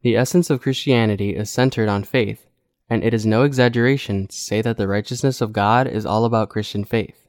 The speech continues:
Those who have become justified can live and preach the gospel by their faiths in this righteousness.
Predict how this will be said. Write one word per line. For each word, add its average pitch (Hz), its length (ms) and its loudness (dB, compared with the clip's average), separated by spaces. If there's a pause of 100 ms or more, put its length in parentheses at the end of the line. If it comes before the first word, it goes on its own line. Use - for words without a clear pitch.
(1120)
Those 123 240 2
who 170 60 4
have 170 120 6
become 135 300 4
justified 110 720 -2
can 107 180 -2
live 117 180 0
and 139 120 2
preach 110 320 -4
the 101 80 -2
gospel 107 500 -2
by 117 160 0
their 101 140 -2
faiths 113 440 -2
in 101 120 -4
this 101 180 -6
righteousness. - 640 -6